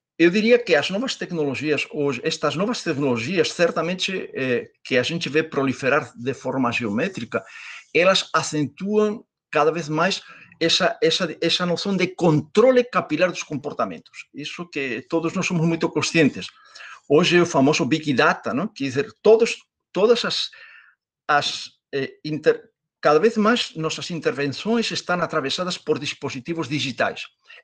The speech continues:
Esses dispositivos digitais, todos eles deixam um rastro do que nós fazemos, é?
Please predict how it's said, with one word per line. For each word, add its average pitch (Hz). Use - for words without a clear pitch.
Esses 240
dispositivos 175
digitais, 185
todos 277
eles 240
deixam 214
um 214
rastro 214
do 196
que 175
nós 196
fazemos, 147
é? 185